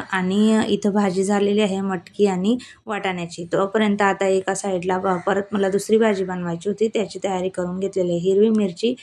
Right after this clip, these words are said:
लसूण आणि कोथिंबीर हे मिक्सरमध्ये बारीक करून घेतलेलं आहे. गॅसवर कढई, अ, ठेवलेली आहे. त्या तेलामध्ये जिरे वगैरेची फोडणी देऊन घेतली, राई काही घातलेली नव्हती याच्यामध्ये आणि तयार करून घेतलेलं वाटण याच्यात घातलेलं आहे. हिरवी मिरची जर मिक्सरमध्ये बारीक करून घेतली ना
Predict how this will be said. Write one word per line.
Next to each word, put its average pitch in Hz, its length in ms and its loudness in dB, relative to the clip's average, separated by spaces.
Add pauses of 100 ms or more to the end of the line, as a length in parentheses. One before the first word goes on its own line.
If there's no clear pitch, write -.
(380)
लसूण 202 440 2 (160)
आणि 196 240 -4 (400)
कोथिंबीर 208 440 2
हे 196 280 2
मिक्सरमध्ये 202 540 -2
बारीक 185 380 -2
करून 190 260 0
घेतलेलं 190 320 -2
आहे. 190 180 0
गॅसवर 196 420 -2
कढई, 185 340 0
अ, 185 440 -4
ठेवलेली 185 400 -2
आहे. 190 160 0
त्या 196 160 -2
तेलामध्ये 190 720 -2
जिरे 180 320 -2
वगैरेची 180 440 -4
फोडणी 185 420 -6
देऊन 185 140 -6
घेतली, 196 320 -2
राई 185 200 0
काही 196 240 -4
घातलेली 180 480 -2
नव्हती 196 340 -4
याच्यामध्ये 185 440 -4 (580)
आणि 190 300 -2
तयार 190 240 2
करून 185 300 -2
घेतलेलं 190 380 -2
वाटण 190 360 0
याच्यात 170 240 -8
घातलेलं 175 420 -4
आहे. 165 100 -4
हिरवी 202 320 4
मिरची 220 360 2
जर 196 180 -2
मिक्सरमध्ये 190 540 -2
बारीक 175 340 -2
करून 180 240 -4
घेतली 185 260 -6
ना 185 140 -6